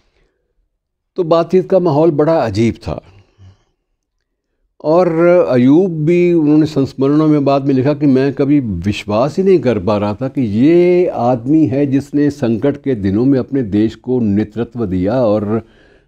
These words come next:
अ, <laughs> हमारे देश की सेनाओं को पराजित कर पाई इनकी देश की सेनाएं।" तो बड़ा अजीब सा लग रहा था कि बिल्कुल छोटे से कद का व्यक्ति और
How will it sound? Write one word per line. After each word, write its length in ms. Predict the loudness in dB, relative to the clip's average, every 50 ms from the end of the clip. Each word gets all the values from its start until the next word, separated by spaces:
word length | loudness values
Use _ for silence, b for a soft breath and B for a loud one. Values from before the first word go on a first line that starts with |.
| b -10
अ, 180 | -8 -6 -4 -4 -4 -4 -2
<laughs> 20 | -2
हमारे 540 | -2 -2 -4 -6 -4 -2 -2 0 0 0 0
देश 200 | -2 -4 -4 -6
की 140 | -8 -10
सेनाओं 340 | -8 -6 -6 -6 -4 -6 -6
को 120 | -6 -8 -8
पराजित 400 | -6 -6 -6 -6 -6 -8 -12 -12
कर 160 | -12 -12 -10
पाई 240 | -8 -8 -6 -4 -4
इनकी 220 | -6 -6 -6 -6
देश 200 | -4 -4 -4 -4
की 140 | -6 -10 -8
सेनाएं।" 380 | -8 -8 -8 -6 -6 -6 -8 -8 -12 b b b b b b b b b -12
तो 140 | -10 -8 -8
बड़ा 280 | -4 -2 0 2 2
अजीब 260 | 4 4 4 2 2 2
सा 140 | 0 0
लग 180 | 0 2 0 0
रहा 160 | 0 -2 -2
था 180 | -2 -2 -4 -4
कि 160 | -4 -6 -6
बिल्कुल 300 | -6 -6 -6 -6 -8 -12
छोटे 340 | -12 -10 -10 -10 -8 -8 -8
से 160 | -8 -10 -12
कद 200 | -10 -12 -14 -14 -12 -12
का 80 | -10
व्यक्ति 500 | -8 -8 -8 -8 -10 _ -12 -10 -8 -6
और 600 | -6 -6 -6 -6 -6 -8 -8 -8 -6 -6 -8 -8